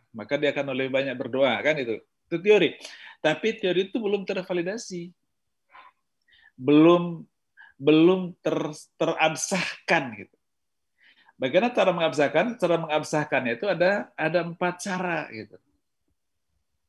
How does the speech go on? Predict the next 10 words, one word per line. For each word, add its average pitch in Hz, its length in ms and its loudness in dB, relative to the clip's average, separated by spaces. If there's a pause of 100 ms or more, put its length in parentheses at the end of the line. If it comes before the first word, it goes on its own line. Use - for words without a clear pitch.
(520)
Satu, 208 720 -4 (320)
kembali 175 640 2
ke 180 160 2
data 160 320 4
yang 143 240 6
sama 135 480 -2
di 135 160 -6
kelompok 233 640 0
yang 160 240 2
berbeda. 117 640 -4